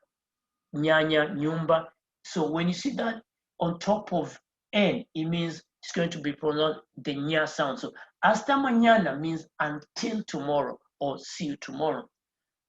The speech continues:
Hasta luego. Hasta luego means see you later or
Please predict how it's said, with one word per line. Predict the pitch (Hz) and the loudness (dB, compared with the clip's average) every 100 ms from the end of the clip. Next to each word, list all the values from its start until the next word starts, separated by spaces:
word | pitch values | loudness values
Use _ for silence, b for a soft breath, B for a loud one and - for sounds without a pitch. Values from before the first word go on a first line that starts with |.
| - | 0
Hasta | 180 190 - 202 180 180 | 2 2 2 4 6 4
luego. | 214 269 262 220 156 - _ _ _ _ _ _ _ | 2 2 2 2 -2 -4 _ _ _ _ _ _ _
Hasta | 156 156 - 160 | -2 -2 0 0
luego | 156 180 240 247 180 | 2 0 0 2 0
means | 151 160 165 156 - _ - | 0 -2 -4 -6 -10 _ -20
see | - - | -12 -6
you | 220 226 | -2 -2
later | 220 220 - 233 220 - | 0 0 2 0 0 -2
or | 151 143 | -2 -2